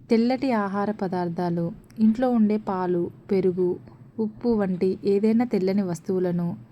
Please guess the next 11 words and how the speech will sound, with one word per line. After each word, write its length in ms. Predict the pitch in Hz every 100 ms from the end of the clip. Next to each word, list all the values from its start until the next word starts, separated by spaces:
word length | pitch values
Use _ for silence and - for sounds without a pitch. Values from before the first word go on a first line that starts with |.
| - -
ఇతరులకు 680 | 220 254 247 208 185 202 208
ఇవ్వకూడదు. 760 | 202 190 190 190 180 175 170 175 - - -
ఇలా 180 | 233 247
చేయడం 480 | 233 226 196 175 175
వలన 380 | 170 175 202 262 - - - -
పాజిటివ్ 420 | 220 226 262 254
ఎనర్జీని 840 | 226 190 180 165 190 180 180 175 - -
ఇతరులకు 720 | 214 240 226 220 214 220 214 - -
పంచినట్లు 560 | 185 175 190 190 - 202
అవుతుంది. 600 | 170 170 165 165 160 - - - - - - - - - - - - _ - - - - - 233
అలానే 560 | 233 240 233 226 226